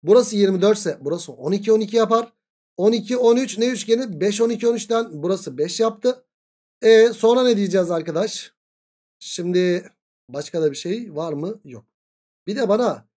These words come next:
kenarları ve köşegenleri toplamına ne demiş? Yani ben şuraya x diyeyim. Buraya y diyeyim. Kenarları ve köşegenleri toplamı. Kenarlar toplamı iki y artı yirmi altı artı köşegenler toplamı da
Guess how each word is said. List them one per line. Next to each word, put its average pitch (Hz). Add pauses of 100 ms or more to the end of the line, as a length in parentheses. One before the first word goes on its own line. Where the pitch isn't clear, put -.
(180)
kenarları 196
ve 262
köşegenleri 214
toplamına 196
ne 156
demiş? - (560)
Yani 190
ben 208
şuraya 214
x -
diyeyim. 202 (280)
Buraya 214
y 226
diyeyim. 180 (520)
Kenarları 214
ve 269
köşegenleri 214
toplamı. 151 (200)
Kenarlar 214
toplamı 220
iki 170
y 247
artı 190
yirmi 220
altı 190
artı 175
köşegenler 190
toplamı 202
da 165